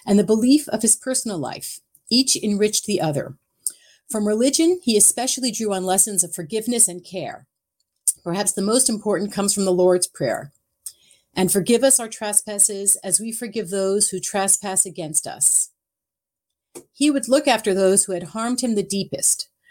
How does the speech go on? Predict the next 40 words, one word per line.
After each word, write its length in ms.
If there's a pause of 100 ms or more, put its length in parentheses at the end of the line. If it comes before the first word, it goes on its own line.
(160)
a 60
sentiment 640
echoed 340
by 100
the 120
healthcare 440
workers 320
struggling 520
to 80
do 120
their 160
jobs 500
as 160
their 140
own 200
communities 500
turn 220
against 380
them 280 (320)
or 120
make 260
their 140
jobs 400
harder. 440 (920)
He 140
would 140
also 260
fail 320
those 300
who 100
needed 280
him 180
most 280
at 120
times, 400
as 160
he 80
was 180
still 220
human 480